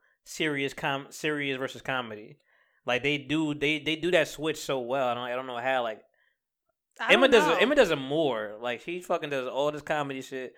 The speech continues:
Speaker 2: Yeah.
Speaker 1: and then she'll do some drama shit. I'm like, "What the fuck
Speaker 2: That
Speaker 1: is
Speaker 2: is
Speaker 1: that?"
Speaker 2: what
Speaker 1: And
Speaker 2: we
Speaker 1: she's
Speaker 2: call
Speaker 1: young.
Speaker 2: an actor.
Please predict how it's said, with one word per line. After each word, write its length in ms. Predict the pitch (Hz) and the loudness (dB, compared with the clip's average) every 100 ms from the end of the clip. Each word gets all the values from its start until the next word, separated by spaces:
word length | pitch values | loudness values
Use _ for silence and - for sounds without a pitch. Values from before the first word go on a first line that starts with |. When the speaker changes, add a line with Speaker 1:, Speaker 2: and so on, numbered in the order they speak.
| - | -12
Speaker 2:
Yeah. 200 | 233 214 | -10 -8
Speaker 1:
and 80 | 160 | -6
then 80 | 135 | -6
she'll 100 | - | -6
do 80 | 135 | -8
some 120 | 131 | -8
drama 340 | 120 143 143 127 | 0 0 0 -4
shit. 100 | 120 | -10
I'm 80 | 120 | -10
like, 80 | |
"What 80 | 156 | -10
the 80 | - | -12
fuck 220 | - 226 | -10 -2
Speaker 2:
That 120 | 247 330 | 0 0
Speaker 1:
is 60 | 370 | -2
Speaker 2:
is 0 | |
Speaker 1:
that?" 60 | 320 | -2
Speaker 2:
what 80 | |
Speaker 1:
And 80 | 180 | -2
Speaker 2:
we 40 | 247 | 0
Speaker 1:
she's 80 | |
Speaker 2:
call 180 | 240 240 | 2 4
Speaker 1:
young. 280 | 214 165 113 - _ | 6 4 2 -8 _
Speaker 2:
an 160 | 233 226 - | -12 -12 -12
actor. 520 | 220 269 - - - | -12 -12 -14 -16 -18